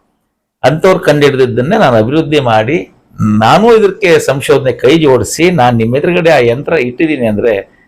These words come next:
ನಿಜಕ್ಕೂ ಅದೊಂದು ಸಂತೋಷದ ವಿಚಾರ. ಅದನ್ನು ಬಿಟ್ಟು ಈ ಮುಗ್ಧ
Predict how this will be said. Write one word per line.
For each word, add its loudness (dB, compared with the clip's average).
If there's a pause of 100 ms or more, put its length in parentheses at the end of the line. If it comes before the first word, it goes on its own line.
(140)
ನಿಜಕ್ಕೂ -4
ಅದೊಂದು -2
ಸಂತೋಷದ -6
ವಿಚಾರ. -4
ಅದನ್ನು -6
ಬಿಟ್ಟು -6 (1040)
ಈ -2
ಮುಗ್ಧ -2